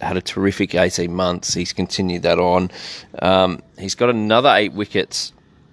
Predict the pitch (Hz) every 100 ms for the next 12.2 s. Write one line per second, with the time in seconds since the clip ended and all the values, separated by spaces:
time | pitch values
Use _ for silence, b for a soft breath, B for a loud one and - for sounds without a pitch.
0 | _ _ _ _ _ - - - 107 -
1 | - 117 - - - - 101 98 98 98
2 | - _ - - 139 120 90 107 110 139
3 | 110 - 101 98 101 - 92 - 85 -
4 | - 95 90 - B B B - 107 104
5 | 117 104 98 - - - 98 87 - -
6 | 90 90 92 92 90 - 92 92 92 87
7 | 95 104 120 - 104 92 101 92 90 95
8 | 95 90 B B B B - 98 98 95
9 | - 92 98 98 95 67 104 107 104 101
10 | 98 - 92 - - - - 110 107 95
11 | 98 123 139 110 104 - 98 95 92 92
12 | 123 104